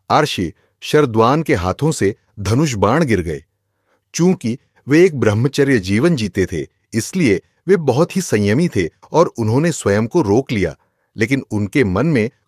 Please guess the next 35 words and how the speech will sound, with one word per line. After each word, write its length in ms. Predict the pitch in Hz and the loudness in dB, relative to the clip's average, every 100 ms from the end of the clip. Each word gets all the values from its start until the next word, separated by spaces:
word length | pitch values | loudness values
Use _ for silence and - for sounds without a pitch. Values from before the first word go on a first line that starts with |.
| _ | _
कुछ 160 | 214 | -4
समय 360 | - - 101 131 | -4 -4 0 0
के 140 | 113 | -2
लिए 200 | 92 113 | -2 0
विकार 360 | 143 104 101 90 | -2 0 0 0
आया, 280 | 85 73 - _ _ _ - | -4 -8 -14 _ _ _ -10
इसलिए 300 | 120 - 131 | -8 0 2
अनजाने 460 | 104 101 104 127 185 | 2 2 0 2 0
में 120 | 165 | 0
ही 200 | 110 90 _ _ | -2 -6 _ _
उनका 260 | 147 156 175 | -4 -2 -2
शुक्रपात 580 | - - 104 95 92 92 | -2 -6 -2 0 -2 -4
हो 80 | |
गया। 200 | 82 76 - _ _ _ _ _ _ | -6 -8 -10 _ _ _ _ _ _
वे 100 | 180 | 2
उसी 320 | 208 139 202 | 2 2 -2
क्षण 320 | - - 113 151 _ _ - | -4 -2 -2 -2 _ _ -4
खड्डे 540 | 117 110 139 180 180 | -2 2 4 6 4
हुए 280 | 127 101 85 - _ - | 2 0 -2 -8 _ 0
और 100 | 135 | 0
अपने 260 | - 143 | 2 -4
धनुष, 500 | 90 90 160 147 - _ _ | -2 -2 0 0 -6 _ _
बाण, 400 | 98 107 135 104 - _ 101 | 0 2 2 0 -4 _ -6
मृगचर्म 540 | 117 165 - 151 110 87 _ _ 156 | 0 0 2 0 0 -6 _ _ -2
तथा 300 | 156 120 - _ _ | 0 0 -2 _ _
उस 160 | 202 - | -2 -2
अप्सरा 480 | - 110 - 120 135 | -6 -6 0 2 2
को 180 | 170 135 | 2 0
भी 240 | 107 107 - _ 147 | 0 -4 -10 _ -4
पीछे 300 | 147 - 175 | -2 0 0
छोड़ 260 | 123 117 | 2 2
धाच 260 | 104 107 - | 2 0 0
कर 160 | 165 | -4
चले 260 | 147 98 85 | 0 0 0
गए। 200 | 76 | -4